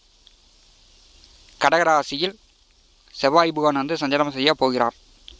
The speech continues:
தமிழோடபடி குரோதி வருஷம் ஐப்பசி மாதம் மூன்றாம் தேதி முதல் தை மாதம் எட்டாம் தேதி வரை, அதாவது ஒரு தொண்ணூற்றி நான்கு நாட்களுக்கு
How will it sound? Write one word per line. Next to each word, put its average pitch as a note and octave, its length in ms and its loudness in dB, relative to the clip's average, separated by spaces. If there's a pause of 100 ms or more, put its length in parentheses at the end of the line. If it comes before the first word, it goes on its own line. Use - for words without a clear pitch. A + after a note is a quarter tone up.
(920)
தமிழோடபடி E3+ 640 2 (560)
குரோதி F#3 380 4
வருஷம் E3 320 -2 (100)
ஐப்பசி E3 360 -6 (100)
மாதம் D3+ 320 4
மூன்றாம் D#3 400 4
தேதி C3 220 -4
முதல் D3+ 220 0 (680)
தை C#3+ 120 4 (140)
மாதம் D#3 340 4
எட்டாம் D#3 320 0
தேதி C3 200 -4
வரை, B2 160 -2 (1040)
அதாவது D3+ 320 2 (100)
ஒரு C#3+ 100 0 (120)
தொண்ணூற்றி D#3+ 440 -4
நான்கு C3+ 280 0
நாட்களுக்கு C#3 520 -2